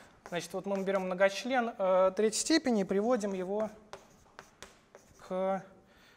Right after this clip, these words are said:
э, виду вот такому, R X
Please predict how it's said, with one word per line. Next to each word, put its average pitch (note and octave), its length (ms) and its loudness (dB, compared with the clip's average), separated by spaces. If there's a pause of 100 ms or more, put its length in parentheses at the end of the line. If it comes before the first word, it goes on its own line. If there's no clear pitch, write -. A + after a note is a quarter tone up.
(200)
э, E3+ 340 -4
виду F3 480 -8 (880)
вот E3+ 220 -8
такому, C4+ 640 -2 (960)
R D#3 160 -8 (100)
X - 360 -10